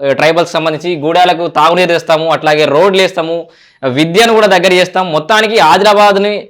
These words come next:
కేసీఆర్ గత ప్రభుత్వం పట్టించుకోలేదు, మేము మాత్రం ఆదిలాబాద్ను అత్యున్నత స్థానంలో నిలబెడతామని చెప్-, అయితే చెప్తూ, దాంతోపాటు ఈ విమర్శించిన వాళ్ళకి చెప్తుండే, ఏమని, ఇందిరావెల్లికి ఏ ముఖం పెట్టుకుని వెళ్తారన్న వాళ్ళకి గట్టిగా చెప్తున్నా అనుకుంటే ఏం చెప్తున్నా అంటే,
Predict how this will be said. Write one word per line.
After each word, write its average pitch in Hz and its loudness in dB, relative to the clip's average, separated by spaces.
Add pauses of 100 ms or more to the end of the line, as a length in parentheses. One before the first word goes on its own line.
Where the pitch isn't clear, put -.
(160)
కేసీఆర్ 196 4
గత 175 0
ప్రభుత్వం 190 0
పట్టించుకోలేదు, 185 0
మేము 165 -6
మాత్రం 160 -6 (260)
ఆదిలాబాద్ను 175 2 (260)
అత్యున్నత 190 0
స్థానంలో 175 0
నిలబెడతామని 165 0
చెప్-, 139 -8
అయితే 151 -2
చెప్తూ, 190 0 (180)
దాంతోపాటు 226 0
ఈ 220 -4
విమర్శించిన 233 0
వాళ్ళకి 208 2
చెప్తుండే, 165 -2
ఏమని, 214 -2 (400)
ఇందిరావెల్లికి 247 2
ఏ - 6
ముఖం 226 0
పెట్టుకుని 214 -2
వెళ్తారన్న 190 0
వాళ్ళకి 185 0
గట్టిగా 170 2
చెప్తున్నా 170 -2
అనుకుంటే 160 -2
ఏం 170 -2
చెప్తున్నా 180 -6
అంటే, 170 -4